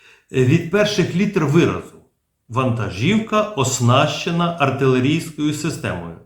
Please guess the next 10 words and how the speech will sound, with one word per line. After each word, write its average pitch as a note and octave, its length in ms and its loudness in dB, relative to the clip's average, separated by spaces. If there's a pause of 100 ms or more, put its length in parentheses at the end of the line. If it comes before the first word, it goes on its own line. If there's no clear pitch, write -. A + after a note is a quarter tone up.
(300)
Ну, D3+ 80 0
ніяк D3+ 400 2
не F#2 60 -12
салат. - 340 -18 (1800)
Але F#3+ 360 4
виглядають E3+ 920 2
ці A#2 260 -2
нові A#2+ 640 2 (100)
артилерійські B2 680 2
системи F#2+ 600 -4